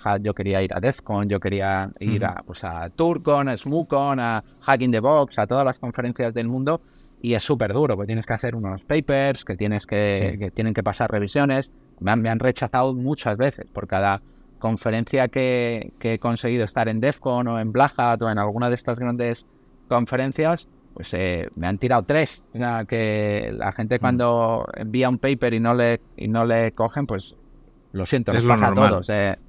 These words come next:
Speaker 1: nos pasa a todos. Y, y, y s-, y en España tenemos grandes, grandes hackers. Ahora con la parte de, de divulgación, pues hay algunos que, que nos conocen más y es verdad que ellos salieron en la tele y tal, y con el gorro la gente se queda mucho
Speaker 2: <laughs>
Speaker 1: con, con la imagen
Speaker 2: Sí.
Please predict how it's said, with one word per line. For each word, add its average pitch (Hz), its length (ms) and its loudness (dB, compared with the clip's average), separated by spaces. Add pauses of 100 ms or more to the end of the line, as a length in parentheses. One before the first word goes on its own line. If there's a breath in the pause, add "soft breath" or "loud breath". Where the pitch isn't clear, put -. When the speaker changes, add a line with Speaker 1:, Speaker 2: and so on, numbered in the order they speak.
(160)
Speaker 1:
nos 107 220 -2
pasa 117 260 2
a 101 40 0
todos. - 340 -2 (580 soft breath)
Y, 135 380 2 (560)
y, 120 400 -2
y 135 80 -2
s-, - 300 -10
y 131 140 2
en 127 140 4
España 175 380 2
tenemos 147 280 0
grandes, 135 580 2
grandes 127 380 -2
hackers. 101 520 -4
Ahora 131 360 0
con 135 200 -2
la 123 120 2
parte 131 300 -2
de, 131 360 -2 (320)
de 123 180 2
divulgación, 127 720 2
pues 110 180 -4
hay 110 100 0
algunos 120 460 -2
que, 104 340 -2
que 104 100 -6
nos 107 140 -2
conocen 117 300 -4
más 143 200 0
y 135 40 2
es 123 60 -2
verdad 127 200 0
que 117 80 -4
ellos 117 140 -2
salieron 113 220 -2
en 107 40 -2
la 95 80 -2
tele 131 440 -2
y 113 60 -8
tal, 135 280 0
y 107 40 -8
con 113 120 -4
el 113 100 -2
gorro 156 380 2
la 123 140 2
gente 135 300 -2
se 120 120 -4
queda 127 220 6
mucho 123 320 4
Speaker 2:
<laughs> - 20 -4
Speaker 1:
con, 113 180 -2 (760 loud breath)
con 143 180 2
la 131 120 2
imagen 135 380 2
Speaker 2:
Sí. 113 420 0